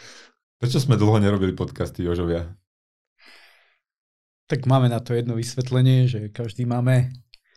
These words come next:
Speaker 2: svoj jožovský život a tým pádom, že sme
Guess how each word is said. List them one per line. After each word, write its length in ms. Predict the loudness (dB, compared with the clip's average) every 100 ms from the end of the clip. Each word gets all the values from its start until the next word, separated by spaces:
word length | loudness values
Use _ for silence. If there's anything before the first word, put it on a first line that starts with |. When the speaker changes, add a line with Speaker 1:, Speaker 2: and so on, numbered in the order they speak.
| _
Speaker 2:
svoj 320 | -6 0 2
jožovský 400 | 4 2 0 0
život 400 | 0 2 2 2
a 400 | 0 -2 -4 -6 -10 _ _
tým 160 | -8 -6
pádom, 320 | -2 0 2
že 160 | 2
sme 200 | 0 -4